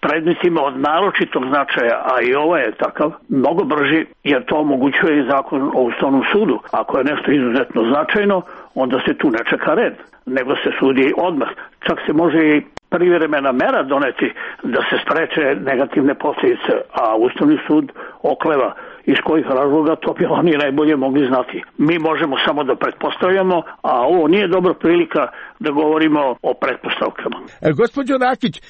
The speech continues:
Speaker 2: mislite li vi da će, kad je ova stvar u pitanju,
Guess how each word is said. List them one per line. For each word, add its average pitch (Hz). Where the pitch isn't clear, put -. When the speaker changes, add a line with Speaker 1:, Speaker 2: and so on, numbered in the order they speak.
Speaker 2:
mislite 247
li 202
vi 208
da 120
će, -
kad 120
je 120
ova 160
stvar 131
u 110
pitanju, 131